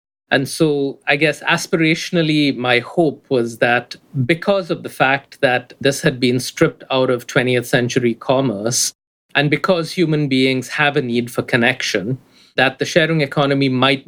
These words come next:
bring back some of this connected commerce, but with all of the efficiencies associated with, you know, mass markets and multi-billion dollar companies and standardized trust.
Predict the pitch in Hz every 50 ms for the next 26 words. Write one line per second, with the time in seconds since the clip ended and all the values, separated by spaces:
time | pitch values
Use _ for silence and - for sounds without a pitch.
0 | 131 117 127 139 147 151 156 131 123 117 110 107 101 - _ - - - - _
1 | _ _ - _ _ _ _ - - - - 147 131 135 135 131 131 _ 135 131
2 | 127 120 120 120 120 123 135 127 127 - - - - _ - - 151 131 143 147
3 | - _ _ - 160 139 131 127 123 127 - - _ _ _ _ _ - - 139
4 | 131 131 131 127 104 90 95 98 - - - - - - - _ _ _ _ _
5 | _ _ _ _ 139 131 175 170 170 - 160 139 165 165 165 - - - 151 151
6 | 151 151 160 139 135 131 135 127 117 123 123 - 147 131 131 - 151 123 127 123
7 | - 143 127 120 120 120 113 - - 139 123 120 - - 135 120 117 120 120 117
8 | 123 113 113 113 117 113 117 113 113 113 - 117 117 110 110 113 113 110 - -
9 | - 123 110 110 - - 113 113 123 - - - - 120 110 107 107 110 - -
10 | - - _ _ _ 117 113 113 117 123 117 117 110 113 113 113 113 110 117 110
11 | 110 110 107 - 135 123 120 - 123 120 120 117 117 120 120 120 120 110 107 107
12 | 113 110 - - - _ - - - 156 123 120 123 123 117 117 113 110 - -
13 | _ - - 135 113 113 - - - -